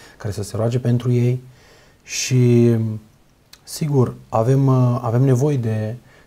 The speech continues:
de susținere, de biserici care să se roage pentru noi, ca să putem să găsim o locație potrivită, să nu știm cum va răspunde, um, uh, cum vor răspunde oamenii de acolo.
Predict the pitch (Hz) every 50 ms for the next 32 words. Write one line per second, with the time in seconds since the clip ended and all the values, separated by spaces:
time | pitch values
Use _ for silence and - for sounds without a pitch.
0 | _ _ - 110 - - 113 - - - - 135 135 139 143 139 139 143 131 110
1 | 107 101 - _ _ _ _ - 110 - - - 127 131 127 123 107 98 - -
2 | 113 104 110 123 123 - 123 127 127 123 123 127 123 123 127 127 123 123 127 127
3 | - - - - - _ _ _ _ _ _ - - 113 110 104 101 101 98 98
4 | 98 95 95 - - - - 120 113 - 135 127 123 - 107 110 104 - - 120
5 | 120 117 110 104 - - 120 127 127 - 135 127 - 127 127 - 131 120 120 131
6 | 123 - 131 127 131 139 - - _ _ - - _ _ _ _ - - - -
7 | 113 107 104 101 98 98 98 101 101 101 110 113 117 123 - _ _ - 123 131
8 | 135 127 - 147 135 131 143 139 139 131 127 127 123 131 123 - - - - 165
9 | 185 180 147 113 107 104 104 113 - _ _ _ _ _ _ _ _ _ 104 101
10 | 98 98 98 98 101 107 107 104 104 104 - _ _ _ _ _ _ _ _ -
11 | 107 110 120 123 117 107 107 107 123 123 123 117 110 - - 117 110 107 110 110
12 | 104 - - 131 120 107 98 98 107 117 127 127 123 123 117 117 113 - 117 107
13 | 107 107 110